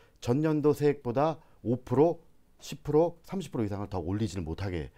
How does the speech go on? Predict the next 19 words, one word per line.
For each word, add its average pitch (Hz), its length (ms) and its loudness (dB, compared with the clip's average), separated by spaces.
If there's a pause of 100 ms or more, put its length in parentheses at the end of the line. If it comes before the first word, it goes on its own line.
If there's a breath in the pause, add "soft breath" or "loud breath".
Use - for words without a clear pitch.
(140 soft breath)
이렇게 - 140 -12
돼 76 120 -12
있습니다. 69 440 -12 (300 soft breath)
그다음에 110 360 -6 (640 loud breath)
토지는요, 165 640 0 (340 soft breath)
요게 139 360 4
보시면 127 340 -2
약간 127 300 -4
좀 131 140 -2
헷갈린 135 300 0
게 110 160 0
종합합산과세와 139 1400 0
별도합산과세라는 104 1080 -2
게 82 40 -6
있습니다. 73 500 -8 (480 soft breath)
종합합산과세는 135 1500 0 (260 soft breath)
간단히 113 300 0
말해서 98 300 0
그냥 101 280 -4